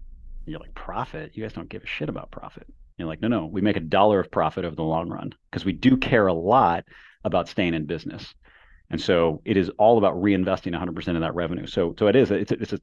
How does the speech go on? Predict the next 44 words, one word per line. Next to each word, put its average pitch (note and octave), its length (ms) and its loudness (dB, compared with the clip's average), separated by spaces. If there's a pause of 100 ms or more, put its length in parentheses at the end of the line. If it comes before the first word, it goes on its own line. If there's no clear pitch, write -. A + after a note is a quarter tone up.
thing F2+ 140 2
we G2+ 80 4
talk - 240 0
about E2 120 -2
with E2 120 -6
our E2+ 100 -6
scientists. - 480 -6
Like, F2+ 160 -6
we F#2 80 -2
gotta G2+ 260 4
find A2+ 300 2
a - 20 2
way E2 440 -4 (300)
to F2 100 -6
generate F2 360 0
some E2+ 180 -4
revenue F2 300 0
so F#2+ 120 -8
we E2 60 -10
can D#2 120 -8
pay F#2 180 -6
for E2+ 180 -6
our E2 60 -4
experiments, F2 600 -6
so G2 80 -6
we F2+ 60 -4
can E2+ 100 -4
create F#2 280 -6
things, E2+ 200 -8
we E2 120 -10
can E2 80 -10
make E2 160 -8
them - 120 -12
accessible. - 600 -14
So - 80 -8
you E2+ 140 -4
gotta A2+ 200 4
fight - 240 2
for G2+ 120 -4
revenue. E2+ 400 -4 (360)
You D#2+ 80 -12
gotta F#2 280 2
be F2+ 80 -4
useful. D#2+ 480 -8